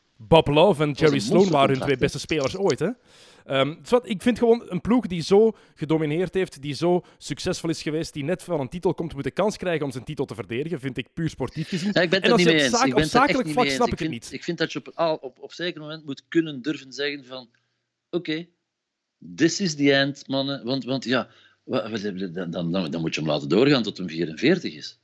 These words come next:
Speaker 2: Bij
Speaker 1: Maar,
Speaker 2: wijze
Speaker 1: maar,
Speaker 2: van
Speaker 1: maar ze hebben er
Speaker 2: spreken.
Speaker 1: wel voor gezorgd dat Jordan zijn carrière is moeten stoppen, want hij kon nergens anders naartoe. Als je kijkt naar de salary cap van andere ploegen, waren er niet veel opties. En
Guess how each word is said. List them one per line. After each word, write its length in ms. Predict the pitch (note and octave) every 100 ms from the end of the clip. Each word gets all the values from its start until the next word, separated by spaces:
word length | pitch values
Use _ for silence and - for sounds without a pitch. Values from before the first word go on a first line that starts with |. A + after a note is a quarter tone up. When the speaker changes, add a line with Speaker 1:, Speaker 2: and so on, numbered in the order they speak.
| _ _ -
Speaker 2:
Bij 360 | - - G2+
Speaker 1:
Maar, 80 | F2+
Speaker 2:
wijze 80 | F2
Speaker 1:
maar, 100 | D#3+
Speaker 2:
van 80 | F#3+
Speaker 1:
maar 120 | E3 E3
ze 80 |
hebben 20 | A3
er 40 |
Speaker 2:
spreken. 120 | F4 C#4
Speaker 1:
wel 100 | G#3
voor 120 | E3+
gezorgd 400 | C#3+ E3 B3 - -
dat 240 | C3+ A#2+
Jordan 260 | D3 C3+ C3
zijn 120 | A#2+
carrière 440 | B2 A#2+ A#2 B2 - _ _ _ _ _
is 160 | - -
moeten 180 | C3+ -
stoppen, 280 | - B3 D3+
want 120 | C#3
hij 120 | C3+
kon 180 | - C#3
nergens 280 | G#3 A3 G3
anders 260 | D3+ C#3
naartoe. 420 | C#3+ A#2+ - D3+ - _ -
Als 140 | B2+
je 80 | C3+
kijkt 260 | D#3 D#3
naar 260 | D#3+ C#3+ B2 - D3
de 80 |
salary 340 | A#2+ D#3+ D3+ D3
cap 160 | C#3+
van 120 | C3+ C#3
andere 240 | D#3 D#3+
ploegen, 300 | D#3 F3 D3
waren 280 | D3+ C#3+ D3
er 120 | A#2
niet 180 | C#3+ B2
veel 140 | C3
opties. 360 | C3 - G#3+ E3
En 160 | C#3+